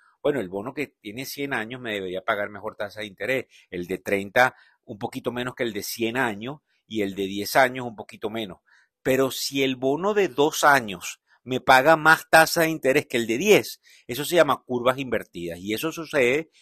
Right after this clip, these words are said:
cuando estamos en puertas de una recesión, y resulta que han sido bastante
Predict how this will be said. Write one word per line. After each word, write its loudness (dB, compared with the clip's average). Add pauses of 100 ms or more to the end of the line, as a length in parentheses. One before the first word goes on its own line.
(140)
cuando -2
estamos -2
en -10
puertas 0
de -18
una -8
recesión, -4 (240)
y -6
resulta -4
que -2
han -4
sido -2
bastante -6